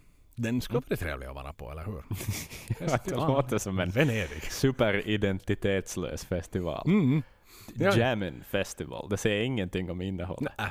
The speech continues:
Speaker 1: och det är Heineken som sponsorerar, så du
Speaker 2: Exakt.
Speaker 1: vet att vad du får i öltältet där. Det är inte så svårt.
Speaker 2: Ja.
Speaker 1: Du får inga Peroni där precis, utan det är nog bara
Speaker 2: Nej.
Speaker 1: Heineken. Sen till Holland. Kan du säga namnet på orten gärna på lokal dialekt, tack?
Speaker 2: Oj. Biddinghuisen.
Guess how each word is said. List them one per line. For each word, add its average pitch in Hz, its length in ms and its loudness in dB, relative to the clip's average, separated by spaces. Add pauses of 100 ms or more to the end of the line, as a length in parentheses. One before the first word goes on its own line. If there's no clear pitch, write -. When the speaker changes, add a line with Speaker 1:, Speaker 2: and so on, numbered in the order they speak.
Speaker 1:
och 135 100 2
det 113 80 0
är 90 40 -2
Heineken 92 440 -2
som - 140 -8
sponsorerar, 85 720 -6
så 98 100 -6
du 98 60 -4
Speaker 2:
Exakt. 90 260 -4
Speaker 1:
vet 92 40 -6
att 87 80 -10
vad 87 120 -6
du 87 80 -8
får 85 200 -8
i - 20 -6
öltältet 87 520 -8
där. 98 320 -6
Det 98 120 -10
är 87 40 -8
inte 87 120 -12
så 101 80 -10
svårt. 87 240 -10
Speaker 2:
Ja. 101 120 -4
Speaker 1:
Du 107 160 -8
får 90 200 -8
inga 90 220 -8
Peroni 87 480 -6
där 90 200 -8
precis, 80 400 -12
utan 76 220 -12 (160)
det 87 120 -12
är 85 40 -10
nog 92 140 -10
bara 85 180 -8
Speaker 2:
Nej. 85 80 -8
Speaker 1:
Heineken. 85 320 -12 (1080)
Sen 240 220 4
till 110 260 2
Holland. 151 580 4 (100)
Kan 156 160 2
du 120 80 2
säga 135 360 0
namnet 127 520 0
på 123 220 -2
orten 82 300 -4
gärna 82 320 -6 (240)
på 90 100 -6
lokal 90 400 -4
dialekt, 82 500 -8
tack? 113 120 2
Speaker 2:
Oj. 98 200 -2 (1400)
Biddinghuisen. 113 1080 2